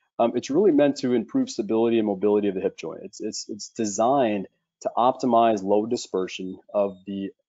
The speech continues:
O A affected hip joint. And so how does that work? Well,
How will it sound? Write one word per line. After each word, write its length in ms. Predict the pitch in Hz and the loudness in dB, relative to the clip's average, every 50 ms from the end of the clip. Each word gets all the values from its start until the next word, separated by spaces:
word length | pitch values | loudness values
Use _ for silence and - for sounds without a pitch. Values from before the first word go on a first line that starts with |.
| _ _ - | _ _ 0
O 180 | 120 120 117 | 2 4 6
A 120 | 113 104 104 | 6 6 4
affected 400 | 101 - - 95 92 - 95 87 | 4 2 0 -2 0 -2 -4 0
hip 160 | - 147 - | 0 0 0
joint. 260 | - - 85 - - _ _ _ _ - - _ _ _ - | -2 -14 -14 -14 -18 _ _ _ _ -20 -20 _ _ _ -8
And 100 | 107 - | -4 0
so 120 | 131 120 | 0 2
how 100 | 123 135 | 4 4
does 100 | 135 117 | 4 4
that 160 | 131 120 101 | 4 2 2
work? 240 | 113 120 92 - - _ _ _ _ _ _ _ | 4 0 0 0 -4 _ _ _ _ _ _ _
Well, 300 | 131 123 123 127 120 | 0 2 2 2 2